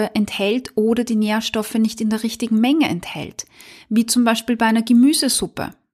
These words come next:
Ja, sagen wir, du bist auf Diät, willst Kalorien sparen ähm, oder du hast Stress und dann isst du einfach mal eine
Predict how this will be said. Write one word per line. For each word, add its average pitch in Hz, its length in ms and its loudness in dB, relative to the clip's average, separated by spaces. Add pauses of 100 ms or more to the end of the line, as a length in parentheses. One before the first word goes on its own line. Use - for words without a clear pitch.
(480)
Ja, 226 140 0
sagen 226 200 2
wir, 233 60 2
du 226 100 -4
bist 226 220 -2
auf 214 160 -6
Diät, 233 440 -2
willst 196 200 -4
Kalorien 247 440 2
sparen 240 400 0 (600)
ähm, 202 560 -2 (100)
oder 214 600 2
du 208 100 -2
hast 196 240 -4
Stress - 480 0
und 202 220 -6
dann 214 80 0
isst - 240 -4
du - 40 -4
einfach 240 360 -4
mal 226 180 2
eine 220 300 0